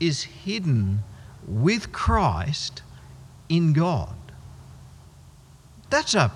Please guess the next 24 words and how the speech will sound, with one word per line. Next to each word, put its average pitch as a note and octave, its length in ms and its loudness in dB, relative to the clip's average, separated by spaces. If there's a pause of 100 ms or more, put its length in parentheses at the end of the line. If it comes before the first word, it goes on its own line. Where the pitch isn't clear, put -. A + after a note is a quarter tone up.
(100)
profound G3+ 760 2
statement. F3 600 0 (400)
But G#3+ 240 -2
what C#4+ 400 4
does E3+ 180 6
it - 160 0
mean B3 480 6 (320)
to G#3 120 6
be F#3+ 160 6
hidden F#3 600 2
with A3+ 240 2
Christ D#3+ 680 6 (640)
in D#3+ 200 2
God? F3+ 420 2 (1200)
I D#3+ 80 4
think C4+ 120 2
it A3 40 -2
means G3 240 4
two F3 200 0
things. A#2+ 500 -2 (1500)
Firstly, A3 480 4 (180)
there F#3+ 220 10
is F3+ 140 6
a E3 180 6